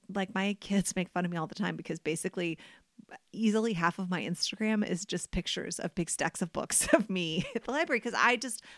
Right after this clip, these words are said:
I really love it. It is such a privilege. And frankly, I, you know, I don't even know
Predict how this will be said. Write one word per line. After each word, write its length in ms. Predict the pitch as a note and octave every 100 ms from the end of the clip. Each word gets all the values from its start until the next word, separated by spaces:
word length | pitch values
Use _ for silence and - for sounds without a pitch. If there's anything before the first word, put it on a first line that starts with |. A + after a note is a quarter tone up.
| -
I 60 | A3+
really 460 | G3+ B3 B3 A#3+
love 200 | G#3+ F#3
it. 100 | -
It 120 | F#3+
is 80 | F#3+
such 520 | - - F#3+ F3+ - -
a 40 |
privilege. 500 | F#3 G#3 F3+ F3+ D#3+ - - -
And 120 | G#3+
frankly, 520 | A#3+ B3 B3 A#3+ A3 - - - _
I, 80 | - -
you 100 | A3
know, 100 | F#3
I 120 | G#3
don't 120 | C4+
even 300 | C4+ A#3 G3+
know 580 | F#3+ F3+ F#3 F#3 F#3